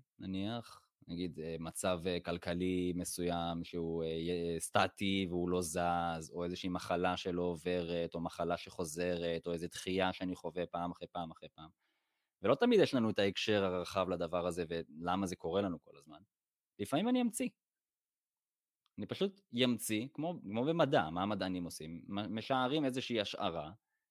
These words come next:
ואז מתחילים או להפריך אותה, או להוכיח אותה, וכאילו יוצאים מאיזושהי, אה, נקודת מבט מסוימת, ומתחילים לחקור אותה. כל, זה בכלל לא משנה,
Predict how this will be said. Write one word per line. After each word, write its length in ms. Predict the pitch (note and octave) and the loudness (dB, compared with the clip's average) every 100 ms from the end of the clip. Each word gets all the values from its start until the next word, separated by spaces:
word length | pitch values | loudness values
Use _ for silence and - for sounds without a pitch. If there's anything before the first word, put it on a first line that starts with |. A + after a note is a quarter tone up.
| _ _ D3+ | _ _ -2
ואז 240 | G3+ G#3 | 2 2
מתחילים 440 | E3+ - F#3+ C#3+ | 0 0 4 6
או 180 | A2 B2 | 8 8
להפריך 460 | A2 F#2 - C3 C#3 | 8 4 0 0 2
אותה, 360 | C3+ B2+ G#2+ F2+ | 2 2 2 4
או 120 | F#2+ | 4
להוכיח 460 | F#2 E2 C3+ C3+ | 2 2 0 0
אותה, 340 | A#2+ - G#2 F#2 | -2 -2 -2 -2
וכאילו 280 | F#2 E3+ F#3 | -4 -2 0
יוצאים 460 | C3+ - C3 G3 D3 | 0 -2 -4 -2 -2
מאיזושהי, 640 | C3 C#3+ C#3+ C#3 B2+ A#2 _ _ _ _ _ _ _ _ _ - | -2 -4 -4 -4 -4 -6 _ _ _ _ _ _ _ _ _ -8
אה, 60 | F2+ F#2 F2+ F2 F2 F2 E2 C#2+ - _ - | -6 -4 -4 -6 -8 -8 -10 -12 -18 _ -10
נקודת 420 | F#2+ - G#2 B2+ | -6 2 4 4
מבט 280 | C3 C3 C#3+ | 4 4 2
מסוימת, 420 | D3+ - F#2 F2+ | 0 0 0 0
ומתחילים 400 | F#2+ - A#2 B2+ | -6 -2 0 2
לחקור 280 | C3+ - F3+ | 0 0 0
אותה. 140 | E3+ F#2+ - _ _ _ _ _ _ _ _ _ _ _ _ _ _ _ _ _ _ _ _ _ _ _ _ _ _ _ _ _ _ _ _ | 0 -4 -14 _ _ _ _ _ _ _ _ _ _ _ _ _ _ _ _ _ _ _ _ _ _ _ _ _ _ _ _ _ _ _ _
כל, 260 | - E3 E3 | 4 4 4
זה 220 | G2 G#2 | 2 2
בכלל 280 | G#2 C#3+ D#3+ | 2 2 2
לא 100 | E3 | 2
משנה, 420 | C#3+ - G#2 | -2 -2 -2